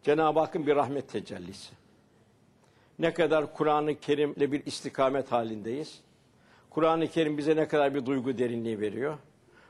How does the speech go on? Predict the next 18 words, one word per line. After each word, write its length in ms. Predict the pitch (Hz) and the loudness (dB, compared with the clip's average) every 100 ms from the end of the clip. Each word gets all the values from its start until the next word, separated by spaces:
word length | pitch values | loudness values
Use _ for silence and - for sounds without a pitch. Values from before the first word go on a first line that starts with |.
| _ | _
Kur'an 360 | - 180 185 185 | 2 4 4 4
ne 80 | 175 | 2
kadar 240 | 170 156 | 4 4
yaşantımızda 760 | 143 127 135 117 113 110 92 95 | 2 2 0 -2 -6 -8 -10 -12
var. 220 | 90 - _ _ _ _ _ _ _ _ _ _ _ _ _ _ _ _ _ _ _ _ - | -14 -20 _ _ _ _ _ _ _ _ _ _ _ _ _ _ _ _ _ _ _ _ -8
İkinci 420 | 175 190 170 196 | -4 -2 2 2
şart, 440 | - 156 185 - - _ _ _ _ _ _ _ _ _ _ | 4 2 0 -4 -20 _ _ _ _ _ _ _ _ _ _
Cenab-ı 420 | - 151 151 135 165 | 2 4 4 4 2
Hak, 200 | 160 160 | 2 2
"Onlar 440 | 160 160 160 - | 2 4 2 0
ki 200 | - 147 | -2 -2
mümin, 680 | 147 143 143 139 175 139 117 | 0 -2 0 0 0 0 2
boş 300 | 160 165 - | 2 2 0
ve 100 | 143 | 2
yararsız 400 | 139 139 143 135 | 4 4 0 -4
şeylerden 340 | - 135 135 | -6 -4 -4
yüz 240 | 131 120 - | -8 -10 -10
çevirirler." 500 | 101 92 87 71 | -10 -8 -12 -16